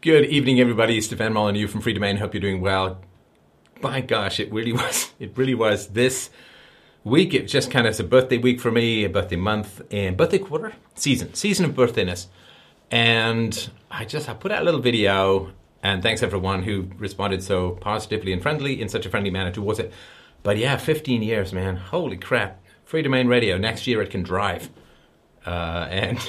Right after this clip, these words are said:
<laughs> in a couple of years it can vote. In Democrat states, it could have voted some time back ago. But, um,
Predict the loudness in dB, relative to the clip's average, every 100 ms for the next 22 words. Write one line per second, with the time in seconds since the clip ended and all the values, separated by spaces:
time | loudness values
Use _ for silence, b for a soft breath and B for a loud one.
0 | -10 -8 -4 -2 -2 0 0 0 -2 0
1 | 4 4 4 B B B B _ -6 -2
2 | -2 -2 -2 -4 -4 -2 -2 -4 -8 -6
3 | -4 -2 -4 -6 -12 -8 -6 -2 -2 -2
4 | -4 -8 -14 b _ -8 -2 0 2 2
5 | -2 -2 0 2 0 -4